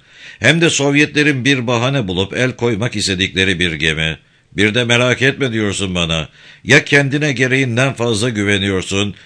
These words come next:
ya da fazla iyimsersin amiral. Kemper her şeye iyi hazırlanmış ve en ince ayrıntılarını bile hesaplamıştık Sayın Başkan diye konuştu. Ama şu Amanda kasırgası denen canavarı hiç düşünmedik tabii.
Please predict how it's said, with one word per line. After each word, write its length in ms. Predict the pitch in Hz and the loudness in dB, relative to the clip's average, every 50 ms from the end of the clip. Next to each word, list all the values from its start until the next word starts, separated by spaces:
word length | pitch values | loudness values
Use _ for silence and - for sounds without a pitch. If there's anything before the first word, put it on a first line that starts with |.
| - _ | -14 _
ya 140 | - 87 95 | -2 0 2
da 100 | 113 107 | 2 0
fazla 400 | - 104 104 107 101 104 131 127 | 0 0 0 0 0 -2 -2 -2
iyimsersin 640 | 123 123 123 113 95 - 110 101 95 90 - 92 85 | -2 -2 -4 -4 -2 -2 0 0 0 -2 -2 -2 -2
amiral. 480 | 87 90 92 107 98 98 90 82 78 67 - - _ _ _ _ _ _ _ _ _ _ _ _ _ _ _ _ _ _ _ _ _ _ _ _ - _ - - - - - - - - _ | -2 0 0 0 0 0 0 0 -2 -4 -8 -16 _ _ _ _ _ _ _ _ _ _ _ _ _ _ _ _ _ _ _ _ _ _ _ _ -20 _ -20 -20 -20 -20 -20 -20 -20 -14 _
Kemper 380 | - - 123 135 127 - 107 98 | -4 -2 -2 -2 -4 -6 -6 -4
her 200 | 85 110 131 143 | -4 -2 -2 0
şeye 320 | 139 - 120 120 120 110 | 0 0 0 0 -2 -2
iyi 220 | - - 110 117 127 | -4 -4 -4 -2 -2
hazırlanmış 720 | 110 90 85 78 87 80 78 76 82 82 82 87 - 76 | -2 -4 -4 -4 -4 -6 -6 -6 -6 -4 -2 -2 -2 -2
ve 80 | 92 107 | -2 -4
en 180 | - - 156 | -2 -2 -2
ince 300 | 156 156 143 135 143 139 | -2 -4 -4 -2 -2 -2
ayrıntılarını 680 | 123 127 123 110 120 123 110 - 113 127 120 113 127 139 | 0 0 -2 -2 -2 -6 -6 -6 -4 -2 -2 -2 -2 -2
bile 220 | 131 131 123 117 113 | -2 0 0 0 0
hesaplamıştık 680 | 107 - 117 113 - 110 107 110 135 - - 120 - | 0 -2 -4 -4 -4 -4 -4 -4 -4 -4 -4 -6 -6
Sayın 320 | - - 92 101 110 110 104 | -4 -2 -2 -2 -2 -2 -4
Başkan 400 | 104 98 - - 98 92 85 80 | -4 -4 -4 -4 -4 -4 -2 -2
diye 160 | 85 82 76 | -2 -2 -2
konuştu. 580 | 73 85 82 80 78 - - 78 78 78 76 - - - - - - - - _ _ - | -4 -4 -6 -6 -6 -6 -6 -6 -6 -6 -6 -10 -16 -20 -20 -20 -20 -20 -20 _ _ -4
Ama 220 | 127 156 165 165 | -2 0 0 0
şu 280 | 127 - - 135 - - | 0 -2 -2 -4 -4 -4
Amanda 460 | 123 123 143 160 160 143 120 127 117 | -4 -2 -2 -2 -4 -2 -2 -4 -2
kasırgası 580 | - 120 113 - 123 120 110 117 104 127 131 107 | -2 -4 -4 -4 -4 -4 -4 -4 -4 -4 -4 -4
denen 300 | 107 107 117 117 107 101 | -4 -4 -2 -4 -2 -2
canavarı 480 | - 101 104 113 117 113 110 117 113 | -2 -2 -2 -2 -4 -4 -2 -2 -2
hiç 300 | 107 101 143 160 - - | -2 -2 -2 -4 -4 -4
düşünmedik 600 | 131 123 - 120 127 120 107 101 92 98 92 - | -4 -4 -2 -4 -4 -4 -4 -4 -4 -6 -6 -6
tabii. 400 | - 95 90 82 85 82 78 69 | -6 -6 -4 -4 -4 -4 -6 -8